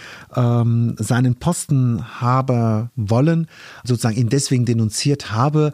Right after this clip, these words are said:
Auch das ist überhaupt nicht bewiesen, äh, wie auch der Hans-Josef Schad da, äh, nochmals erläutert hat. Ähm, denn das wird zwar immer wieder erzählt, aber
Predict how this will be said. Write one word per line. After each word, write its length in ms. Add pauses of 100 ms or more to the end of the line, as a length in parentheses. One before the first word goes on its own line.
(380)
Auch 120
das 220
ist 160
überhaupt 440
nicht 200
bewiesen, 580 (300)
äh, 320
wie 100
auch 100
der 120
Hans-Josef 380
Schad 460
da, 260
äh, 140
nochmals 380
erläutert 680
hat. 240 (420)
Ähm, 540
denn 100
das 140
wird 120
zwar 140
immer 160
wieder 140
erzählt, 540 (360)
aber 480